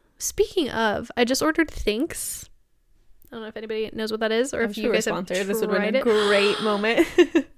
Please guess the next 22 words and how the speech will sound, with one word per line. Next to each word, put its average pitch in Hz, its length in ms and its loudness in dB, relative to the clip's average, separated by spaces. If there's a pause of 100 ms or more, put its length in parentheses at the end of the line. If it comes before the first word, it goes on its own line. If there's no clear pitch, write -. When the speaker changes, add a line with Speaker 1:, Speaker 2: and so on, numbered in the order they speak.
(140)
Speaker 1:
Fuck, 285 260 -2
I - 80 -8
paid 453 360 10
for 320 220 10
it. 240 300 6
<laughs> - 40 -14
Speaker 2:
Thanks. 381 720 12
If 254 140 0
you 262 60 4
wanna 262 120 4
sponsor 262 220 0
our 254 80 2
next 262 180 0
podcast. 285 800 -4 (120)
Speaker 1:
Um, 226 340 2
I 220 80 -2
Speaker 2:
Um, 240 60 0
Speaker 1:
would 226 100 0
love 226 120 0
to 262 80 -4
give 247 100 -2
a 240 240 0